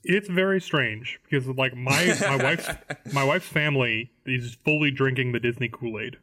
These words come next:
Speaker 1: Like, they,
Speaker 2: Yep, yep,
Speaker 1: they
Speaker 2: yep.
Speaker 1: love Disney World. Um, my, both my father-in-law and my brother-in-law took their wives there for their honeymoons.
Speaker 2: Oh, wow,
Speaker 1: Like,
Speaker 2: yeah.
Speaker 1: they've, they've done everything Disney under the sun.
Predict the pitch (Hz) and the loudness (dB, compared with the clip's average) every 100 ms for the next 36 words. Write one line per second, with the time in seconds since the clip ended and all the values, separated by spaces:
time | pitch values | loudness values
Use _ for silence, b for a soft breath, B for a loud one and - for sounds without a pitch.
0 | _ - 117 117 123 143 135 127 120 143 | _ -6 -6 -2 2 4 4 2 2 2
1 | 139 131 131 131 135 139 131 131 123 123 | 2 2 2 0 0 2 2 4 4 2
2 | 120 - 127 113 107 107 110 _ 127 120 | -2 -8 -4 -2 -2 -4 -12 _ -8 -2
3 | 120 117 127 139 143 127 131 131 139 139 | -2 0 0 2 0 0 2 4 6 4
4 | 131 131 127 127 120 123 123 117 127 127 | 4 4 4 2 2 0 0 2 2 2
5 | 127 123 123 123 120 _ 139 127 127 120 | 2 2 4 2 -2 _ -4 0 2 2
6 | 120 123 120 123 123 123 120 - 120 113 | 2 0 0 2 2 2 0 0 0 0
7 | 113 113 113 - 143 143 135 135 127 127 | -2 -4 -4 -2 0 2 2 2 0 -2
8 | 127 - B B - 135 104 135 123 107 | -4 -8 B B -4 0 2 2 2 2
9 | 147 113 - 127 123 117 - - 139 147 | 0 -2 0 0 0 -2 -12 -2 -2 0
10 | 156 143 131 120 113 - _ 156 147 147 | 2 4 2 0 -6 -16 _ -2 2 2
11 | 135 127 123 120 120 113 113 113 107 131 | 2 2 2 0 0 -2 -2 -6 -6 -6
12 | 117 135 | -6 -10